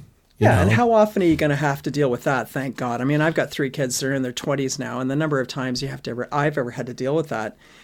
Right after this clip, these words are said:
Speaker 2: it's pretty few and far between, right?
Speaker 1: Right, and, and I mean, maybe, uh, you know, m-, you might run into a situation where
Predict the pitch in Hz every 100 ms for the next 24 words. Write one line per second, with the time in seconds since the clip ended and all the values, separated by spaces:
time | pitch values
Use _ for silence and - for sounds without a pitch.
0 | - - 233 - 277 202 156 139 143 110
1 | - 185 113 - 101 208 - - 254 120
2 | - 147 143 143 143 139 139 127 135 127
3 | 120 117 107 - 101 104 117 - 120 113
4 | 101 117 - 123 120 110 120 120 113 110
5 | - 110 107 107 107 123 110 110 110 107